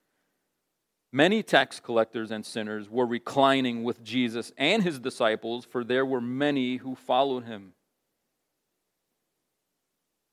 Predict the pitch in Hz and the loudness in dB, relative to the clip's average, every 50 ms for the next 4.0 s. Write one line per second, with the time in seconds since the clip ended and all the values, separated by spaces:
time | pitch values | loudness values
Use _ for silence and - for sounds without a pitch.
0 | _ _ _ _ _ _ _ _ _ _ _ _ _ _ _ _ _ _ - - | _ _ _ _ _ _ _ _ _ _ _ _ _ _ _ _ _ _ -6 -2
1 | 101 107 143 170 151 - _ _ _ _ _ _ _ _ _ _ _ _ _ _ | 0 0 0 0 -4 -8 _ _ _ _ _ _ _ _ _ _ _ _ _ _
2 | _ _ _ _ _ _ - 123 139 151 156 151 151 139 131 123 123 - - 147 | _ _ _ _ _ _ -2 -2 0 0 0 2 2 2 2 2 0 -2 -2 -2
3 | 135 - - 131 120 113 107 104 120 139 147 127 107 107 110 123 - - - | -2 -2 -4 -4 -4 -4 -6 -4 -2 -2 -2 -2 -4 -6 -6 -6 -8 -14 -20